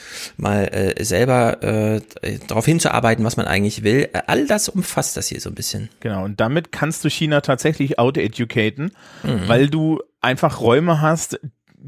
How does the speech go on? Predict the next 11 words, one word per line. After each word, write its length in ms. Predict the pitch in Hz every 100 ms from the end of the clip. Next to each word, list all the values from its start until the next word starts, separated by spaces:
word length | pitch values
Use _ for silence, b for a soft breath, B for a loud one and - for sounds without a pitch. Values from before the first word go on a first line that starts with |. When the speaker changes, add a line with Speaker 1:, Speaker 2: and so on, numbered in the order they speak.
| 131
Speaker 2:
die 180 | 156 151
dort 360 | 147 135 156 -
systemisch 760 | 127 143 - - 143 165 160 135
wahrscheinlich 400 | 127 127 131 139
nicht 180 | 127
gesehen 340 | 135 113 101 101
werden. 260 | 85 82
Das 140 | 110 -
ist 160 | 147
unsere 240 | 143 135 143
Chance, 420 | - 104 92